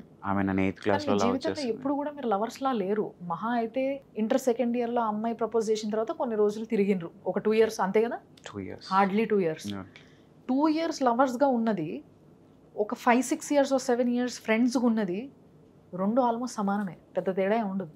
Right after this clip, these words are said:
Speaker 2: లవర్స్‌గా ఉన్న వాళ్ళకి at least కొంచెం ఎక్కువ తెలవాలి ఫ్రెండ్స్ కన్నా, లేదా friends చాలా close friends అయితే cl-, ఫ్రెండ్స్‌గా ఉన్న వాళ్ళకి ఎక్కువ తెలవాలి lover కన్నా.
Speaker 1: Hmm.
Speaker 2: ఈ రెండు అవకాశాలు ఉన్నాయి ప్రపంచంలో.
Speaker 1: అవును.
Speaker 2: But ఈ రెండిట్లో కూడా నువ్వు కంప్లీట్గా అమ్మాయిని అర్థం చేసుకోలేదు ఆ, ఏమో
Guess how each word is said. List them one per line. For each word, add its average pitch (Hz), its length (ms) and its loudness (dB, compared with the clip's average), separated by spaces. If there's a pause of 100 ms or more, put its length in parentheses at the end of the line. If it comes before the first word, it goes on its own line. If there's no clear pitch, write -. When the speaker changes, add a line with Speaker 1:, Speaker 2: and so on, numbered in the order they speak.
Speaker 2:
లవర్స్‌గా 214 380 2
ఉన్న 233 140 -2
వాళ్ళకి 233 260 -2
at 208 80 -6
least 220 160 -4
కొంచెం 220 240 -2
ఎక్కువ 208 220 0
తెలవాలి 170 440 2
ఫ్రెండ్స్ 180 280 -4
కన్నా, 147 220 -6 (280)
లేదా 220 180 6
friends 262 480 4
చాలా 240 360 4
close 254 220 8
friends 240 220 0
అయితే 226 140 6
cl-, - 200 -12 (140)
ఫ్రెండ్స్‌గా 285 380 8
ఉన్న 294 140 -2
వాళ్ళకి 277 300 0
ఎక్కువ 254 240 10
తెలవాలి 208 340 8
lover 170 240 4
కన్నా. 143 240 -6 (320)
Speaker 1:
Hmm. 104 240 -4 (140)
Speaker 2:
ఈ 220 80 6
రెండు 226 240 12
అవకాశాలు 277 500 8
ఉన్నాయి 185 180 2
ప్రపంచంలో. 165 480 -2 (160)
Speaker 1:
అవును. 92 240 -6 (160)
Speaker 2:
But 254 140 2
ఈ 240 60 6
రెండిట్లో 262 600 4
కూడా 311 160 0
నువ్వు 311 140 0
కంప్లీట్గా 269 580 2
అమ్మాయిని 226 340 -2
అర్థం 220 260 -6
చేసుకోలేదు 208 460 0
ఆ, 196 180 -4 (260)
ఏమో 196 400 2